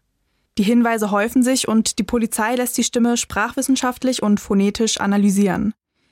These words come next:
Diese Analyse bestätigt den Verdacht, Zitat, „mit hoher Wahrscheinlichkeit“. Dadurch wird ein dringender Tatverdacht begründet und ein Zugriff geplant.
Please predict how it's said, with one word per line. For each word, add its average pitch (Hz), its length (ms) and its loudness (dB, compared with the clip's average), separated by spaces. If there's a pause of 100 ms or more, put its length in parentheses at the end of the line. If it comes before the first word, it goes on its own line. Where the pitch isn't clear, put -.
(560)
Diese 294 240 2
Analyse 240 580 2
bestätigt 226 580 -2
den 202 120 0
Verdacht, 196 560 -4
Zitat, 220 420 -2 (300)
„mit - 260 -4
hoher 247 320 2
Wahrscheinlichkeit“. 208 880 -4 (560)
Dadurch 208 560 0
wird - 140 -6
ein 220 120 0
dringender 262 400 0
Tatverdacht 233 540 -4
begründet 208 600 -2
und 226 220 2
ein 240 180 -2
Zugriff - 360 -4
geplant. 185 600 -4